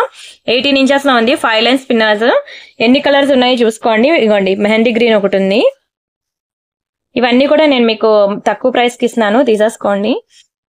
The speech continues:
Mandy Green ఒకటి ఉంది, ఇది ఆనంద బ్లూ అంటారు కదా,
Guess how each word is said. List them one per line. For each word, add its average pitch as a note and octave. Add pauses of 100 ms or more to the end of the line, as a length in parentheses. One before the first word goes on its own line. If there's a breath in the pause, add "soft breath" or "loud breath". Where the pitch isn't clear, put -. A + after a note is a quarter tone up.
(140)
Mandy G#3+
Green A3+
ఒకటి G3+
ఉంది, G3
ఇది A#3 (140)
ఆనంద G#3 (100)
బ్లూ G#3+ (220)
అంటారు F#3+
కదా, F#3+